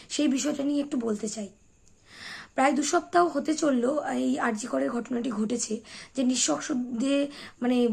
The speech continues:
ভয়ঙ্কর, মানে নৃশংস যে ভয়ঙ্কর ঘটনা, যে ধর্ষণের ঘটনা ঘটেছে, তা আমরা কেউ জানতে বাকি নেই।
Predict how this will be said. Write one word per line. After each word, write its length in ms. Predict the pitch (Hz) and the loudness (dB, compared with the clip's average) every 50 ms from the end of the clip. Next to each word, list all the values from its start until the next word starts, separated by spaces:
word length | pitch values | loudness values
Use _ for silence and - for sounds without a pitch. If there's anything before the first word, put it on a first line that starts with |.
| 233 240 - | 0 -2 -4
ভয়ঙ্কর, 580 | 214 214 240 262 294 330 359 320 294 247 226 233 | -2 2 4 4 4 4 4 4 6 4 4 4
মানে 120 | 240 247 | 4 2
নৃশংস 440 | 254 254 247 - 285 285 285 285 320 | 2 2 2 2 0 0 0 0 0
যে 160 | 302 277 302 | 0 0 0
ভয়ঙ্কর 460 | 247 220 233 240 254 285 269 320 320 | 0 0 0 0 0 2 4 4 2
ঘটনা, 440 | 311 - 233 240 285 285 254 214 214 - - - - - - - 233 | 2 2 -2 0 0 0 0 0 -2 -6 -10 -18 -18 -18 -16 -6 -4
যে 120 | 254 277 | -2 0
ধর্ষণের 480 | 262 247 247 247 247 - 285 294 302 285 | 0 0 0 0 0 0 0 2 2 0
ঘটনা 360 | - 240 233 262 277 302 302 | 0 0 -2 0 0 0 0
ঘটেছে, 440 | - 247 254 285 285 - - 233 220 | 0 -2 -2 -2 -2 -4 -4 -6 -4
তা 180 | - 277 269 | -2 -2 0
আমরা 220 | 269 269 277 285 294 | 0 0 -2 -4 -4
কেউ 220 | 294 302 294 294 | -2 -2 -2 0
জানতে 340 | 247 269 240 226 214 214 240 | 0 -2 -2 -2 -2 -2 -2
বাকি 260 | 226 208 208 - 220 | -2 -2 -2 -2 -4
নেই। 180 | 202 196 196 | -4 -4 -6